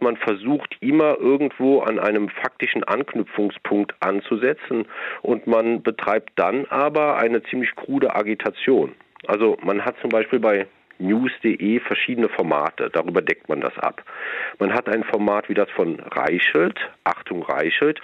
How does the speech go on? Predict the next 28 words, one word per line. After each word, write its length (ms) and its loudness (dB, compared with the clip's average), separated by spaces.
das 140 -4
ist 120 -8
einfach 280 -4
ein 140 -4
Krawallformat. 1040 -6
Das 140 -4
ist, 120 -6
äh, 300 2
nachempfunden 920 0
dem, 320 2
äh, 40 0
U-S-amerikanischen 1400 0
Moderator 640 2
Tucker 300 -4
Carlson 500 -2
mit 140 -2
seiner 220 2
Show 340 0
Tucker 300 -2
Carlson 560 -4
Tonight, 500 0
die 80 -4
selbst 260 0
dann 180 -2
Fox 240 -2
zu 160 -4
wild 320 -2
wurde. 280 -4